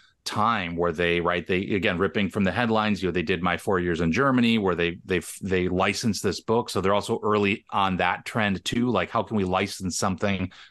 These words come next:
that was popular, already built an audience?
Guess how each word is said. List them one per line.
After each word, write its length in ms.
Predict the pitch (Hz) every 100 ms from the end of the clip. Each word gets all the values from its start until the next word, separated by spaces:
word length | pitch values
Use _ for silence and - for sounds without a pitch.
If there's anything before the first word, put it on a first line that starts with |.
| -
that 100 | 104
was 120 | -
popular, 640 | - 139 147 156 156 156 - - - _ -
already 240 | 104 98
built 300 | 85 92 90
an 80 | 87
audience? 640 | 104 123 123 117 - -